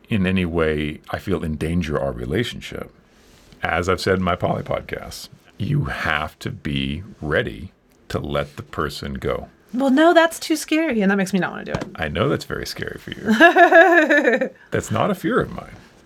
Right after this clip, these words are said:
Speaker 1: It really isn't. It's not a fear of, "Oh, if you go play with this other person, I'm gonna lose you to them."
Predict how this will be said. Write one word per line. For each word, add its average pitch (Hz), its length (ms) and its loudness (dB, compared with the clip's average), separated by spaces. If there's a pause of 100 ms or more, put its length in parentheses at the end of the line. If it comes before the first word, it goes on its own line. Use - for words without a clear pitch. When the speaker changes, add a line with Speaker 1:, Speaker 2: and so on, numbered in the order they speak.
Speaker 1:
It 90 120 -4
really 107 480 0
isn't. 107 280 -4
It's 92 200 -8
not 90 280 2
a 131 60 0
fear 135 360 -2
of, 73 520 -2 (180)
"Oh, 87 340 4
if 78 160 -6
you 104 120 2
go 113 140 4
play 107 200 -2
with 95 120 0
this 92 140 -8
other 90 140 -2
person, 76 380 -4
I'm 80 120 -4
gonna 78 160 0
lose 76 340 -2
you - 80 -6
to - 120 -10
them." - 300 -10